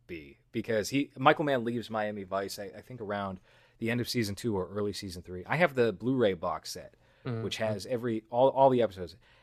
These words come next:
Speaker 1: and it goes to some weird places later on in the show. Like, they completely almost, um, entirely weed out Don Johnson's partner. His name's not coming. Philip Michael Thomas, I think his
Speaker 2: Yeah,
Speaker 1: name.
Speaker 2: yeah, uh,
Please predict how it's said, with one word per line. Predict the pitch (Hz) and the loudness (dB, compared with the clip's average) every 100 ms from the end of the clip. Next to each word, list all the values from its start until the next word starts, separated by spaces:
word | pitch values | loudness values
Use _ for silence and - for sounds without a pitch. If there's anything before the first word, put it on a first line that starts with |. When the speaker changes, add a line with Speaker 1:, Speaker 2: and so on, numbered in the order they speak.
| _ | _
Speaker 1:
and | 185 | 4
it | 170 | 6
goes | 131 120 - | 6 6 2
to | 117 107 | -2 -2
some | - 104 90 | -4 -4 -4
weird | 101 107 95 | -2 -2 -4
places | 92 95 87 95 90 | -8 -8 -6 -8 -10
later | 92 92 87 85 | -8 -8 -6 -6
on | 87 92 | -6 -6
in | 92 | -8
the | |
show. | 90 104 95 95 | -10 -8 -6 -6
Like, | 82 78 _ _ _ _ | -8 -14 _ _ _ _
they | 143 | 0
completely | - 151 143 131 127 | 0 -2 0 2 2
almost, | 110 113 110 101 117 | 0 -2 -2 -4 -8
um, | 104 95 87 82 _ _ _ _ _ _ _ | -10 -10 -12 -18 _ _ _ _ _ _ _
entirely | 120 - 117 117 117 | -16 -6 -2 0 0
weed | 104 104 110 | -2 -2 -2
out | 104 101 98 90 | -2 -4 -8 -8
Don | 101 104 | -6 -6
Johnson's | 92 95 95 95 - | -6 -8 -8 -12 -12
partner. | - 95 98 | -8 -8 -8
His | 92 90 | -12 -10
name's | 101 98 95 | -8 -8 -10
not | 90 - | -14 -12
coming. | 92 90 - _ | -14 -16 -18 _
Philip | 123 120 | 0 0
Michael | 107 107 - 104 - | -2 -8 -6 -10 -8
Thomas, | 101 110 123 123 | -6 -4 -6 -10
I | |
think | 120 123 | -10 -8
his | 113 | 0
Speaker 2:
Yeah, | 156 143 | 2 4
Speaker 1:
name. | 117 | 2
Speaker 2:
yeah, | 135 110 | 0 0
uh, | 113 | -4